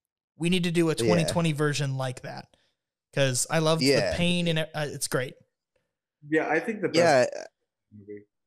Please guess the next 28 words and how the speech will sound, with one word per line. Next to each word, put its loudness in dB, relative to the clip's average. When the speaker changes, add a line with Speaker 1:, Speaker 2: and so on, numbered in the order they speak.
Speaker 3:
was, -10
uh, -8
oh, -4
sorry. -4
Speaker 1:
No, -6
go -10
ahead. -2
Speaker 2:
No, 0
go -2
on. 0
Speaker 3:
I 0
mean, 0
I 0
think -8
the -2
best -4
part -6
of -8
that -6
movie -12
was -12
the -14
ghosts, -10
like, -4
all -2
four -4
of -6
'em. -10